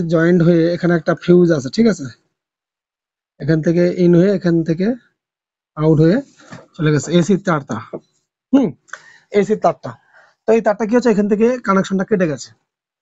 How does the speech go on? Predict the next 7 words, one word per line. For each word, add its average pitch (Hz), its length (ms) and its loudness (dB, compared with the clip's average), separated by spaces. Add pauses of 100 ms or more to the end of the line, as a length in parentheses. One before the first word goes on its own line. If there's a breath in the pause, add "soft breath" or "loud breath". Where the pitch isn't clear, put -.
(800)
এবার 196 140 2
কাটার 196 280 -4
কারণ 190 280 -2
কি, 147 120 -16 (600 loud breath)
কি 226 140 -6
কারণে 175 280 0
কাটে 123 220 -10